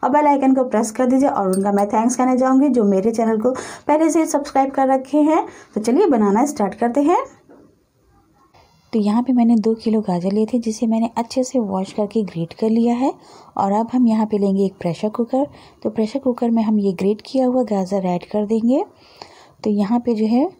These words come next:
मैंने सारे गाजर को इसमें ऐड कर दिया है। और अब इसी के साथ इसमें हम ऐड करेंगे दो कप दूध।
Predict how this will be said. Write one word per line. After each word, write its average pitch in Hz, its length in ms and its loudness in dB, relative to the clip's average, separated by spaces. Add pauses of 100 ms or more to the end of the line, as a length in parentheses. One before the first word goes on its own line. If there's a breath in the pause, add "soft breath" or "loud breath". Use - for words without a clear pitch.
मैंने 196 200 -2
सारे 220 300 0
गाजर 214 280 -2
को 208 120 -6
इसमें 196 240 -2
ऐड 175 200 -4
कर 202 240 -2
दिया 226 260 -2
है। 262 180 0 (440 loud breath)
और 202 160 -2
अब 226 140 0
इसी 254 220 -2
के 262 80 -10
साथ 262 220 -4
इसमें 247 260 0
हम 233 160 2
ऐड 196 180 -2
करेंगे 196 320 -2
दो 208 180 -2
कप 233 220 -2
दूध। 196 340 -2